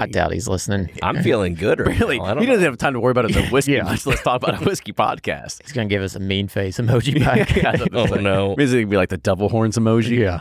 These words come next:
Speaker 2: exactly.
Speaker 1: Oh, I hope, I hope, I hope, I honestly, I hope he sees this posted on our social, on Bourbon Pursuit's Instagram, and he puts in a comment of, like, the devil emoji. I, I will, I'll lose my shit.
Speaker 2: That would be incredible.
Speaker 1: Yeah. We'll reshare it.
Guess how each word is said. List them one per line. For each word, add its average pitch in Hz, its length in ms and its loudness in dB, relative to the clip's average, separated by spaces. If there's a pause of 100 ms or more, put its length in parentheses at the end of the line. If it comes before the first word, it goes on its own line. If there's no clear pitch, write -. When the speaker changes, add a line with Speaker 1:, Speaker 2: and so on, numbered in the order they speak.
(140)
Speaker 2:
exactly. 90 520 -4
Speaker 1:
Oh, 107 60 4
I 82 220 4
hope, 95 320 0
I 104 80 -6
hope, 104 340 -4
I 90 60 -10
hope, 117 320 -12 (160)
I 120 140 2
honestly, 95 300 -2
I 107 200 0
hope 101 360 0
he 104 140 -2
sees 92 320 -2
this 85 240 0 (220)
posted 92 340 2
on 85 140 2
our 82 100 0
social, 82 640 0 (380)
on 85 280 2
Bourbon 80 220 -2
Pursuit's 85 300 -4
Instagram, 82 520 0
and 80 80 -2
he 85 360 0 (280)
puts - 180 0
in 80 80 0
a 73 60 -4
comment 78 380 0
of, 73 100 -2
like, 76 160 -2
the 82 80 0
devil 76 340 0
emoji. 78 400 -2
I, 80 220 0
I 90 80 -2
will, 80 200 -4 (360)
I'll 85 140 -2
lose 80 160 -4
my 82 100 -6
shit. 80 280 -8 (840)
Speaker 2:
That 127 140 -2
would 90 120 0
be 87 140 0
incredible. 87 540 -4
Speaker 1:
Yeah. 78 260 2 (880)
We'll 120 240 2
reshare 85 460 2
it. - 60 -6